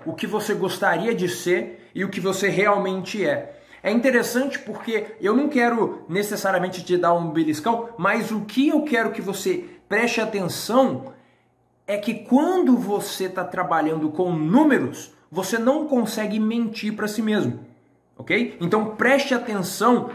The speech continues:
aqui na segunda parte, quantas horas efetivamente estão sendo dedicadas aos seus estudos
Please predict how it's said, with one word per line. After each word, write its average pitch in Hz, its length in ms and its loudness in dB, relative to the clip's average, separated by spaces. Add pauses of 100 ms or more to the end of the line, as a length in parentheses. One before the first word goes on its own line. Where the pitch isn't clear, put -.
aqui 254 400 0
na 247 120 2
segunda 175 480 -4
parte, 180 600 0 (320)
quantas 226 680 2
horas 185 600 4
efetivamente 208 920 -2
estão 233 580 2
sendo 240 560 0
dedicadas 180 920 0 (300)
aos 185 420 4
seus 175 240 0
estudos 165 560 -4